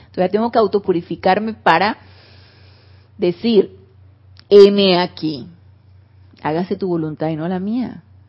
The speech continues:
Y hacerme un vehículo de cualquier dispensación de energía que se requiera. O como nos ha dicho anteriormente el amado Maestro Ascendido del Moria, nosotros a todos los estudiantes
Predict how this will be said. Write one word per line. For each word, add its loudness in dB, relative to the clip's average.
Y -6
hacerme -2
un -2
vehículo 2
de -4
cualquier -2
dispensación -4
de -4
energía -4
que -8
se -8
requiera. -6
O -6
como -4
nos -4
ha 4
dicho -2
anteriormente 0
el 0
amado -2
Maestro -4
Ascendido -4
del -2
Moria, -4
nosotros -4
a 0
todos 0
los 0
estudiantes -4